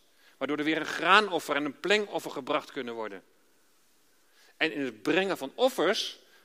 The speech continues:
daar wordt God geëerd. En, en weet je, daar is het allemaal om te doen. Bekering, herstel, opdat God de eer krijgt. Het doel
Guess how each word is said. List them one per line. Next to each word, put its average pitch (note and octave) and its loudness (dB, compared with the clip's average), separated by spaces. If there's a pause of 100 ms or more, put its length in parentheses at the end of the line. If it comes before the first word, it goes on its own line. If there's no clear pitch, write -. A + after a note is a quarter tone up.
daar C#3 -4
wordt A#2 -8
God - -6
geëerd. A2+ -10 (1600)
En, B2+ -14
en B2+ -16
weet D3+ -4
je, B2+ -14
daar F#3 -2
is E3 -4
het D3+ -8
allemaal C#3+ -6
om C3+ -8
te B2+ -14
doen. A#2 -6 (1120)
Bekering, D#3 -2
herstel, D#3 -8 (260)
opdat B2+ -6
God - -4 (220)
de D3 -16
eer D#3 -2
krijgt. - -12 (1600)
Het A2+ -14
doel A3+ -2